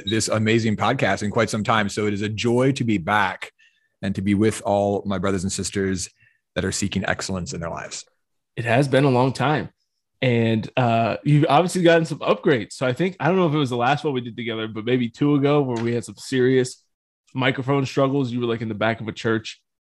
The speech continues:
Speaker 2: but now you got a great setup. Your lighting's looking good. You know, you got the mic, people could hear you. What
Speaker 1: Yeah,
Speaker 2: a
Speaker 1: I
Speaker 2: gift.
Speaker 1: mean, last time I think there were actually just straight up insults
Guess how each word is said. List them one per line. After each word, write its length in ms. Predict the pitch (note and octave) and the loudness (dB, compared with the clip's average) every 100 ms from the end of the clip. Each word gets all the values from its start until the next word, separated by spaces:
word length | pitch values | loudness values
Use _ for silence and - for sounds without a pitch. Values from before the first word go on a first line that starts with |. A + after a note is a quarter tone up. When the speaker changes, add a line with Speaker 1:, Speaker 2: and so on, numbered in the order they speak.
| _ _ _ _ _ _ _ | _ _ _ _ _ _ _
Speaker 2:
but 220 | A2+ A2 | 0 2
now 500 | G#2+ A2 C3+ A2 F2+ | 2 2 2 0 -2
you 120 | G#2+ A2+ | -4 -2
got 120 | A2 | -2
a 40 | |
great 240 | E2+ A2 - | -2 -4 -4
setup. 480 | - B2+ C#3+ C#3+ | 0 2 2 0
Your 120 | - G2 | -2 -2
lighting's 440 | A2 B2+ C#3 C3 | 0 2 2 2
looking 320 | C#3+ B2+ C3 | 0 0 -2
good. 500 | B2 C3 C3 B2+ B2+ D3 - | 0 2 4 2 0 -6 -6
You 120 | B2+ | -4
know, 200 | B2 B2 | 0 2
you 120 | B2 | 2
got 160 | B2 G#2 | 0 -4
the 80 | F2+ | -8
mic, 400 | G2+ B2 C3 A#2 | -4 0 0 0
people 220 | C3 A2+ | -4 -4
could 160 | E2 | -10
hear 200 | - B2+ | -6 -2
you. 320 | C3 B2 A#2+ A2+ _ _ _ _ _ _ _ _ - | 0 0 -2 -6 _ _ _ _ _ _ _ _ 0
What 100 | B2+ | 4
Speaker 1:
Yeah, 100 | D3+ | 4
Speaker 2:
a 20 | |
Speaker 1:
I 60 | |
Speaker 2:
gift. 120 | D#3 A#2+ | 4 4
Speaker 1:
mean, 60 | |
last 280 | A#2 B2+ D3 | 4 4 4
time 100 | D#3+ | 4
I 80 | C#3 | 4
think 140 | B2+ | 2
there 80 | B2 | 2
were 60 | A2+ | 4
actually 380 | A2 - G#2 G2 F#2+ - | 2 0 -6 -8 -18 -8
just 180 | G#2 | -6
straight 220 | - C3 A#2 | -2 2 2
up 120 | - | 2
insults 580 | B2+ A#2+ - F2+ E2+ - | -4 -2 -2 -4 -4 -12